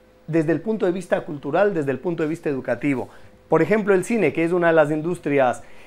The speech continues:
eh, especialmente en estas épocas en las que estamos, en que la gente no lee mucho, en que la gente se deja llevar por la imagen.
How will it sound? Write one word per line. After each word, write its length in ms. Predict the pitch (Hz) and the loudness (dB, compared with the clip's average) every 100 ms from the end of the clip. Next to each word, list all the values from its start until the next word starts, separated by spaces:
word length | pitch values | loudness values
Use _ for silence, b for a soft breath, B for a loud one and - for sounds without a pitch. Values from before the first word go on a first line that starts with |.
| B - | B -4
eh, 800 | 143 139 131 131 131 131 135 - | 0 2 2 2 2 2 0 -2
especialmente 800 | 165 156 160 165 175 185 185 185 | -2 0 2 4 4 4 2 4
en 120 | 180 | 4
estas 320 | 180 170 170 | 2 2 2
épocas 380 | 175 170 165 156 | 2 0 0 2
en 60 | 151 | 2
las 160 | 139 | -2
que 60 | - | -2
estamos, 320 | 143 185 156 | 0 0 0
en 120 | 135 | -2
que 80 | 123 | 0
la 120 | 135 | 0
gente 280 | 123 170 165 | 0 0 -2
no 180 | 165 165 | 0 2
lee 220 | 165 165 | 2 2
mucho, 320 | 170 214 185 | 0 -4 -4
en 80 | 135 | -6
que 80 | 123 | -2
la 100 | 135 | -2
gente 240 | 147 165 | -2 -4
se 100 | 151 | -4
deja 180 | 147 147 | -4 -2
llevar 260 | 151 151 151 | 0 -2 -2
por 140 | 156 | -4
la 60 | 143 | -4
imagen. 420 | 151 185 147 131 | -4 -6 -6 -8